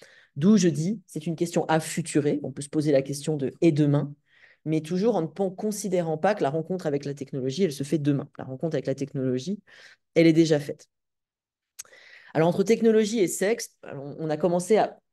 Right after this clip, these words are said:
à travailler avec Anthony sur des cartographies, beaucoup. C'est-à-dire comment on, on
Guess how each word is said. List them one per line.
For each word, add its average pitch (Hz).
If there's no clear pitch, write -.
à 151
travailler 190
avec 151
Anthony 165
sur 196
des 151
cartographies, 180
beaucoup. 156
C'est-à-dire 180
comment 208
on, 151
on 151